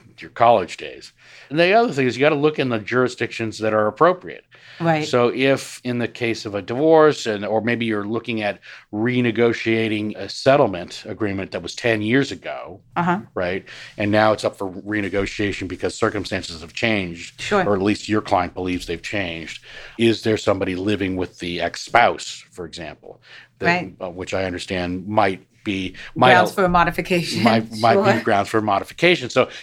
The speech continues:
Speaker 1: can we prove that? Can we
Speaker 2: Right.
Speaker 1: show that? But you look in, you have to say, "Okay, well, now this ex-spouse was, uh,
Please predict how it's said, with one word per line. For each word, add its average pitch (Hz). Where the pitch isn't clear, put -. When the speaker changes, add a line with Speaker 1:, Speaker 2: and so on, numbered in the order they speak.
Speaker 1:
can 143
we 127
prove -
that? -
Can 110
we 104
Speaker 2:
Right. 165
Speaker 1:
show 139
that? 90
But 139
you 131
look 156
in, 123
you 120
have 120
to 113
say, 127
"Okay, 135
well, 131
now 156
this 151
ex-spouse 117
was, 101
uh, 95